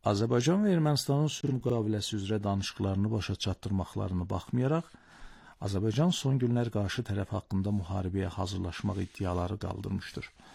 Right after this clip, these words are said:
Azərbaycan prezidenti İlham Əliyev martın on üçündəki hücumda bu iddianı səsləndirib dedi, "Ermənistanın sözünə inanmaq olmaz." İndi ortaya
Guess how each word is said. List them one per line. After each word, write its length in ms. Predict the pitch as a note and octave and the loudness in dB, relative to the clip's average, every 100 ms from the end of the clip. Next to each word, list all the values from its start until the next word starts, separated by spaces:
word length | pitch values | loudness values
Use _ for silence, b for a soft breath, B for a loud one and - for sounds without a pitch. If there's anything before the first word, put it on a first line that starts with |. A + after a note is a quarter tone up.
| B B B B - | B B B B -4
Azərbaycan 420 | G#2 G#2 C3+ D3+ | 0 2 4 6
prezidenti 560 | D#3 C3 C#3 B2+ D3+ C#3+ | 6 6 6 4 4 6
İlham 440 | B2+ A2+ B2+ B2+ | 6 4 6 6
Əliyev 400 | A#2+ A#2+ - C3 | 4 2 0 4
martın 380 | G#2+ - A#2 G#2+ | 4 4 4 4
on 160 | A2+ G2+ | 2 0
üçündəki 420 | - G#2 F#2+ - _ _ | 2 2 2 -2 _ _
hücumda 400 | G2+ G2 F#2+ G2 | -8 -2 0 0
bu 100 | F#2+ | -2
iddianı 380 | F#2 G#2 F#2+ F#2+ | -2 0 0 -2
səsləndirib 560 | - F#2 G2 F#2+ F#2+ - | -2 0 0 0 -4 -4
dedi, 220 | G2 G2+ C#3 B B B B | -2 0 0 B B B B
"Ermənistanın 800 | - A2 G2 F#2+ F#2 - - G#2+ G#2 | -4 -4 -2 -2 -2 -4 -4 -4 -4
sözünə 440 | - - F#2 - - | -10 -10 -6 -4 -2
inanmaq 500 | A2+ G2 F#2 F#2 G2+ | -2 0 0 0 2
olmaz." 360 | G#2 G2+ G2 - - _ _ B B B - | 4 4 2 -2 -18 _ _ B B B -2
İndi 220 | G#2+ G#2+ | 0 0
ortaya 400 | - - - | -2 -6 -2